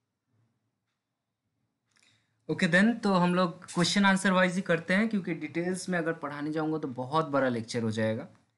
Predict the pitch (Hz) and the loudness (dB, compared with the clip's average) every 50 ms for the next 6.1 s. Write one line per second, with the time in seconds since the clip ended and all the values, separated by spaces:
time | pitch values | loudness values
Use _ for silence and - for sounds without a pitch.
0 | _ _ _ _ _ _ _ _ _ _ _ _ _ _ _ _ _ - - 143 | _ _ _ _ _ _ _ _ _ _ _ _ _ _ _ _ _ -8 -6 -6
1 | 135 139 - 175 170 185 214 214 214 190 190 185 - 202 190 185 180 175 160 147 | -4 -2 0 2 4 4 4 4 2 2 0 0 2 2 2 2 0 0 -2 -2
2 | 147 143 147 - 170 170 196 226 - - - - _ _ _ _ _ _ _ _ | -2 -4 -2 -2 0 0 0 0 -4 -8 -18 -20 _ _ _ _ _ _ _ _
3 | _ _ _ _ _ _ _ _ _ _ _ - 175 170 - 220 226 220 220 220 | _ _ _ _ _ _ _ _ _ _ _ -2 -2 0 2 2 4 6 6 6
4 | 196 196 190 180 196 220 226 233 214 175 185 180 - - 214 208 202 226 214 214 | 6 6 6 6 4 4 2 0 0 0 0 -2 -2 0 -2 0 0 0 -2 0
5 | - 190 175 170 202 208 208 208 196 170 170 160 156 160 175 175 - 208 202 196 | 2 2 2 2 2 2 2 0 2 2 2 2 2 0 -2 -2 -2 0 0 0
6 | 185 - | 0 -2